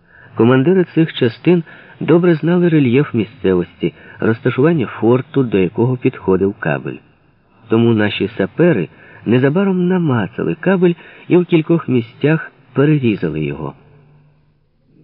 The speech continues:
Німці, згадує Зайонс у своїй книзі «Шлі баї», розраховували на фронтальний удар зі сходу і вичікували зручного моменту, не знаючи, що таємницю Кабеля вивідано.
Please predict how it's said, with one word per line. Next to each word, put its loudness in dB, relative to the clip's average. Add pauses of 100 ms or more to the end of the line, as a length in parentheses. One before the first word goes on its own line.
Німці, 0
згадує 2
Зайонс 0 (180)
у 0
своїй 0
книзі -2 (520)
«Шлі 0
баї», 0 (720)
розраховували 2 (220)
на 0
фронтальний 0
удар 0 (120)
зі -2
сходу -2 (600)
і 0
вичікували 0
зручного 0
моменту, 0
не 2
знаючи, 0
що -4
таємницю 0
Кабеля 0 (220)
вивідано. -2